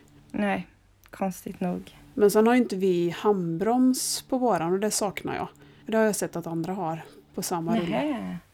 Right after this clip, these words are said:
Speaker 1: Ja, det är ju nödvändigt för oss, men, eh, det är också för att Konrad absolut inte kan köra den någonting själv.
Speaker 2: Nej, men nu när vi, det börjar bli tyngre så det blir ganska tungt att hålla emot i nedförsbackar, så att
Speaker 1: Mm.
Speaker 2: man hade ju behövt ha en broms.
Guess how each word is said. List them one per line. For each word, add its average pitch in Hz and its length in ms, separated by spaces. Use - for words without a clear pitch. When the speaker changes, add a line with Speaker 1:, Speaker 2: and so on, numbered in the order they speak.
Speaker 1:
Ja, 220 140
det 285 440
är 262 100
ju 254 120
nödvändigt 196 560
för - 120
oss, - 300
men, 196 360
eh, 190 160
det 208 80
är 208 80
också 190 220
för 180 100
att 175 60
Konrad 175 500
absolut 180 500
inte 202 200
kan - 360
köra - 260
den - 240
någonting 175 440
själv. - 280
Speaker 2:
Nej, 214 100
men 226 120
nu 226 140
när 233 120
vi, 262 140
det 202 100
börjar 202 200
bli 185 240
tyngre 190 560
så 196 320
det 185 100
blir 208 160
ganska 226 280
tungt 254 460
att 220 80
hålla 226 200
emot 190 400
i 185 40
nedförsbackar, 190 1040
så 196 60
att 190 60
Speaker 1:
Mm. 185 140
Speaker 2:
man 185 120
hade 190 160
ju 190 60
behövt 190 220
ha 208 120
en 226 80
broms. 170 480